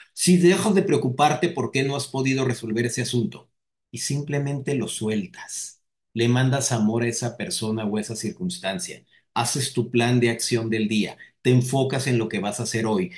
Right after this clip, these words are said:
viviendo fusionado con la imagen de esa visión que se supone que vas a escribir durante treinta días y fluyendo por ahí, vas a ser guiado. Todas las respuestas que necesitas están, están dentro de ti,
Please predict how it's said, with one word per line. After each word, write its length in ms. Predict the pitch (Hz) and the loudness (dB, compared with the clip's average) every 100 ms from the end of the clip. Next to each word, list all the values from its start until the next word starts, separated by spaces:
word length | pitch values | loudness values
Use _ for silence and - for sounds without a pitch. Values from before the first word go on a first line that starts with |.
| - - | -14 -4
viviendo 720 | 123 127 117 127 139 147 143 | 2 4 6 6 6 4 2
fusionado 680 | 131 120 - 107 107 120 120 | 0 0 2 2 2 0 -2
con 180 | 113 107 | -2 -2
la 80 | 95 | -2
imagen 420 | 95 104 120 113 | -4 -4 -2 -2
de 60 | 107 | -2
esa 180 | - | -2
visión 420 | 95 87 104 107 104 | -6 -6 -4 -4 -6
que 120 | 95 | -10
se 100 | 87 | -14
supone 400 | 90 92 104 104 | -16 -6 -4 -4
que 100 | 92 | -6
vas 200 | 95 113 | -8 -8
a 20 | |
escribir 420 | - 101 92 98 | -6 -4 -4 -2
durante 340 | 110 98 90 87 | -2 -2 -4 -6
treinta 400 | 90 104 98 101 | -4 -2 -2 -2
días 340 | 101 78 - - - | -2 -2 -6 -8 -6
y 100 | 120 | -4
fluyendo 500 | 110 117 113 127 139 | 2 4 6 4 2
por 120 | 123 107 | 0 2
ahí, 340 | 117 127 - | 2 0 -4
vas 180 | 123 123 | -4 -2
a 60 | 127 | -2
ser 180 | 127 117 | -4 -4
guiado. 400 | 117 120 113 _ _ _ _ _ _ _ _ _ | -2 -4 -8 _ _ _ _ _ _ _ _ _
Todas 360 | 143 151 190 175 | 0 2 2 2
las 140 | 131 | 0
respuestas 560 | 104 - - - 123 - | -4 -4 -4 -2 -4 -4
que 120 | 95 | -4
necesitas 540 | 87 90 101 104 - | -6 -8 -8 -6 -6
están, 400 | 87 98 92 90 - | -6 -8 -8 -10 -16
están 320 | - 92 92 | -10 -4 -4
dentro 300 | 98 92 92 | -4 -4 -4
de 100 | 87 | -4
ti, 280 | 113 113 | -4 -6